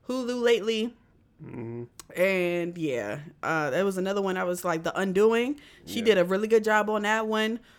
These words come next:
Speaker 1: Um, what's the other one? I think the one with Reese Witherspoon. I think it was, like, uh, Little Fires Everywhere or something like that.
Speaker 2: Yeah.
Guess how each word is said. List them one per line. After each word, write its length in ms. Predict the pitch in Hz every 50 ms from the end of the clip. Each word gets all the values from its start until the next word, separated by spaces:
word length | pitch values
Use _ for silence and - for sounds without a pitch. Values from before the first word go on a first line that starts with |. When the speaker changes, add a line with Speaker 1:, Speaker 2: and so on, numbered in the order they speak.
| _ _ -
Speaker 1:
Um, 480 | - 175 180 175 170 170 170 170 175
what's 180 | 190 214 220 -
the 220 | - 214 190 -
other 240 | - 196 190 185 180
one? 440 | 170 170 165 160 160 156 156 156 -
I 80 | - -
think 260 | - - 208 202 190
the 80 | 202 185
one 180 | 190 196 190
with 120 | 185 175 175
Reese 180 | 196 202 -
Witherspoon. 800 | 214 208 208 214 208 202 - - 220 214 208 208 208 208 202 202
I 40 | -
think 120 | 208 226
it 60 | 220
was, 100 | 202 190
like, 220 | 185 170 160 165 - - -
uh, 140 | - 170 165 160
Little 300 | 165 170 185 196 196 202
Fires 540 | - - 208 202 208 208 208 208 208 208 -
Everywhere 400 | - 208 208 208 214 208 208 202
or 40 | 202
something 140 | 208 208 202
like 100 | 202 202
that. 220 | 214 208 208 -
Speaker 2:
Yeah. 300 | - 302 131 123 - -